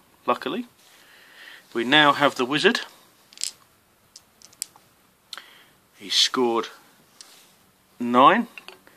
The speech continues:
So he's gonna have a go at this orc. Don't forget he's got two dice now 'cause he's got a spear. He's got two hits.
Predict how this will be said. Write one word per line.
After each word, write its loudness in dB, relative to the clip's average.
So -6
he's -4
gonna 0
have 0
a -4
go 2
at -18
this -2
orc. 0
Don't -8
forget 0
he's -2
got -2
two -6
dice 2
now -2
'cause -6
he's -8
got -16
a -10
spear. -2
He's -20
got -16
two 0
hits. -4